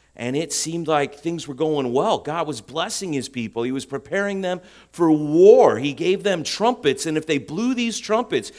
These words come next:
he would remember his people and s-, and come in to save them from their enemies. But then this happens, Numbers eleven, verse one, and, and the downward spiral of the people of Israel, it really begins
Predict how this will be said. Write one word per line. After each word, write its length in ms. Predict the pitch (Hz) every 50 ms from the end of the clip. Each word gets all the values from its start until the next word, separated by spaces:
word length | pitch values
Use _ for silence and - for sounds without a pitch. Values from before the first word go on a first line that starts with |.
| - - -
he 140 | - 233
would 160 | 254 269 269 226
remember 520 | 233 190 190 208 233 247 254 240 269 254
his 180 | 240 233 233 -
people 440 | - 226 247 254 247 247 247 233
and 120 | 202 175 165
s-, 320 | - - - - - - - - - - - -
and 120 | 175 170
come 240 | - - 262 269 262
in 140 | 254 262 247
to 100 | 220 -
save 560 | - - - - 247 233 262 302 311 311 247
them 220 | 202 190 175 180
from 180 | 180 - 214 208
their 200 | 214 226 240 254
enemies. 600 | 262 285 302 320 311 277 175 117 98 - - - _ _ _ _ _ _ _ -
But 140 | 113 104
then 240 | - 151 151 143 143
this 220 | 147 156 156 - -
happens, 460 | 135 123 110 101 107 104 95 95 107
Numbers 380 | 120 127 147 151 160 156 -
eleven, 520 | 127 120 117 120 127 127 127 123 123 117 120 - - - _ _
verse 400 | - 95 110 131 139 123 - -
one, 320 | - 120 127 139 135 127 117
and, 140 | 110 92 -
and 220 | 113 113 104 98 - - - _ _ -
the 140 | 107 117
downward 640 | 110 92 - 113 131 135 160 180 185 180 170 151 120
spiral 680 | - - - - 123 123 135 156 170 151 131 120 113 110
of 120 | 107 98
the 80 | 110 104
people 400 | - 135 151 160 - 143 123 113
of 80 | 107
Israel, 400 | 123 143 131 107 107 110 107 101
it 180 | - 101 101 - 90 90
really 320 | 101 113 120 120 127 135
begins 720 | 120 123 120 98 107 117 123 120 104 95 92 92 - -